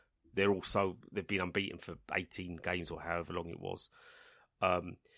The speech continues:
but the pressure, that, the expectancy, you g-, we're, we're gonna, we're gonna, we're gonna be good. We're, we're gonna, we're, we're probably going to win, and that pressure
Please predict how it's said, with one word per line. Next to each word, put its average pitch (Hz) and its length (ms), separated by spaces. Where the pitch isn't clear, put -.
but 120 140
the 117 60
pressure, 147 560
that, 110 220
the 117 180
expectancy, - 1080
you 92 140
g-, 131 240
we're, 120 140
we're 110 160
gonna, 127 240
we're 107 80
gonna, 107 180
we're 107 120
gonna 113 140
be 110 120
good. 87 320
We're, 90 220
we're 90 100
gonna, 92 260
we're, 98 180
we're 101 100
probably 151 440
going 123 280
to - 180
win, 104 380
and 113 180
that 156 260
pressure 87 760